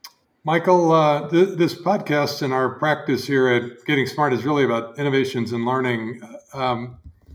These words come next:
I, I, I wonder, as we begin to come out of this pandemic, we begin to think about, uh, the, the next school year, h-, h-, how do you think about the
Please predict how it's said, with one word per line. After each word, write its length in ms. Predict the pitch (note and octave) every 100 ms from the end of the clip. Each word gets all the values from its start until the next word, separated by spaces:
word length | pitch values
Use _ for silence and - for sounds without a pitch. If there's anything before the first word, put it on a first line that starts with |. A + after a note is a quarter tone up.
| - _ _ _ _ _ -
I, 140 | D3 -
I, 140 | D3 D#3+
I 160 | D3+
wonder, 420 | C#3+ E3+ E3 D3+ C3+
as 240 | B2+ C3
we 160 | C3+ C3
begin 480 | B2 B2 D#3+ F3
to 240 | D3+ B2 -
come 160 | C3
out 140 | C3+ C3+
of 100 | B2+
this 240 | B2 -
pandemic, 640 | C3 B2 B2+ C3 C3+ C3 C3
we 300 | A#2+ A#2 A#2
begin 300 | B2+ C3 C3
to 80 | B2+
think 300 | - C3 C3
about, 480 | A#2+ A#2+ A#2 - - _ _ _ - _ _
uh, 280 | A#2 A#2 A#2
the, 280 | A2+ C3+ C3+
the 100 | C3+
next 460 | B2+ B2+ B2+ - - _ -
school 380 | - E3 E3 C#3
year, 400 | C3 A#2+ A#2 A#2+
h-, 140 | - -
h-, 100 | D#3 -
how 120 | D#3
do 80 | E3
you 160 | E3 D3
think 240 | D3+ C3+
about 400 | A#2 A#2+ A#2 A#2
the 480 | B2+ A#2+ A#2+ A2